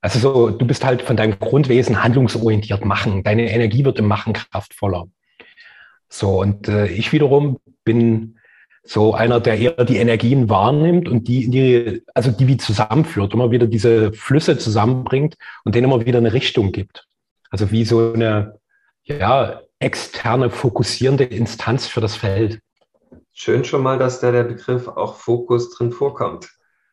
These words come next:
Speaker 1: Ja, ja, ja, ja. Ich, ich, ich mag da auch gleich noch, äh, <laughs> tiefer reingehen. So, ähm, ich hatte vor ein paar Tagen einen Post veröffentlicht. Da habe ich, ähm, einen ganz mini kurzen Text, also für mich ungewöhnlich kurz, weil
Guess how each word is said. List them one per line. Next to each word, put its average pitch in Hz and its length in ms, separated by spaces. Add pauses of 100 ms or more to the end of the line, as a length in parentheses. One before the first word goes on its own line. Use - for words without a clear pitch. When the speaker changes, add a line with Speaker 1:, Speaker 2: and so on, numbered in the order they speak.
(100)
Speaker 1:
Ja, 131 140
ja, 185 120
ja, 180 220 (100)
ja. 113 180
Ich, - 200
ich, 127 160
ich 113 140
mag 117 340
da 147 100
auch - 320
gleich 151 260
noch, 139 160
äh, 117 200 (420)
<laughs> 151 380
tiefer 151 300
reingehen. 120 540 (480)
So, 117 540 (100)
ähm, 110 600
ich - 200
hatte 120 520 (500)
vor 107 260
ein 101 100
paar 107 180
Tagen 139 400
einen 107 100
Post 175 260
veröffentlicht. 120 680 (460)
Da 98 120
habe 120 160
ich, 131 380
ähm, 113 580 (560)
einen 107 120
ganz 165 340
mini 135 320
kurzen - 340
Text, - 280
also 113 160
für - 240
mich 151 280
ungewöhnlich 127 680
kurz, - 380
weil 117 260